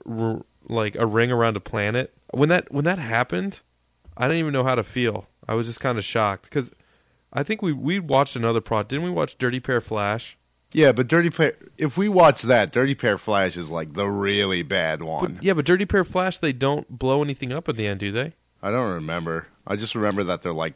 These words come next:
Speaker 2: twelve years old in that one.
Speaker 1: I got Flash. Is that even from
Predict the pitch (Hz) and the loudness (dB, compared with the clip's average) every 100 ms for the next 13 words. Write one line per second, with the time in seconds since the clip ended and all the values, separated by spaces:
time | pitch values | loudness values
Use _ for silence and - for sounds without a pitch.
0 | _ - 101 90 80 85 78 82 80 78 | _ -6 -2 -2 -2 -6 -6 -6 -4 -6
1 | 73 73 67 80 82 - - 123 143 143 | -8 -8 -8 -10 -12 -14 -12 -10 -8 -8
2 | 180 170 160 127 - - _ - 110 120 | -4 -4 -4 -10 -14 -20 _ -10 -4 -2
3 | 135 123 - | -2 -4 -8